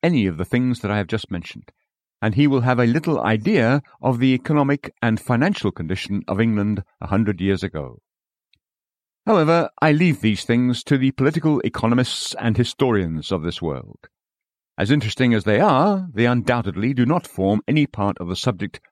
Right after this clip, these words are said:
that I want to consider. As a minister of Christ's gospel,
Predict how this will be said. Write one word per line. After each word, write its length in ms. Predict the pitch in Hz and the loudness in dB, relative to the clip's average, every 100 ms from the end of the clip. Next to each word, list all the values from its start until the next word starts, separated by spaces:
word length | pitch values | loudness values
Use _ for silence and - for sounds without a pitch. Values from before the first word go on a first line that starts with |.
| - | -4
that 100 | 123 | 0
I 180 | 104 | 0
want 240 | 87 85 80 | 0 -4 -6
to 60 | 82 | -8
consider. 440 | 87 - 85 - - _ _ _ _ _ _ _ _ _ _ - | -8 -8 -10 -12 -20 _ _ _ _ _ _ _ _ _ _ -2
As 120 | 214 | 2
a 40 | |
minister 460 | 185 147 - 151 151 | 4 2 2 2 2
of 120 | 123 | 2
Christ's 360 | - 135 - - | 2 0 0 -4
gospel, 640 | 90 - - 110 113 | -6 -4 0 2 0